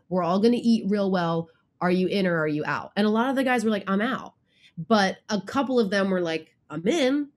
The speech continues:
And we just formed those relationships over time. And now we're here, as where I think if you're thirty and you're like, <laughs> you know, "I, I wanna form a, a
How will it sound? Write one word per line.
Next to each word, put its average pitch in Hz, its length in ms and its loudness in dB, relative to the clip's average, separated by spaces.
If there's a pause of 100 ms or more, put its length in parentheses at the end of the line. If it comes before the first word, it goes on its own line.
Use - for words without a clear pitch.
And 190 460 0
we 202 220 4
just 190 180 0
formed 202 220 -2
those 175 100 0
relationships 185 480 -2
over 165 160 -4
time. 180 460 -4 (120)
And 165 300 -2 (100)
now 180 280 0
we're 170 160 -2
here, 175 260 0
as 147 180 -4
where 170 140 -2
I 151 60 -4
think 180 240 -2
if 175 100 -6
you're 156 140 -6
thirty 196 380 -2
and 160 120 0
you're 151 160 -4
like, 135 340 -8 (680)
<laughs> - 560 -10
you 214 100 4
know, 180 260 4
"I, 196 240 0
I 202 100 0
wanna 202 220 0
form 202 280 0
a, 180 200 0
a 180 220 -2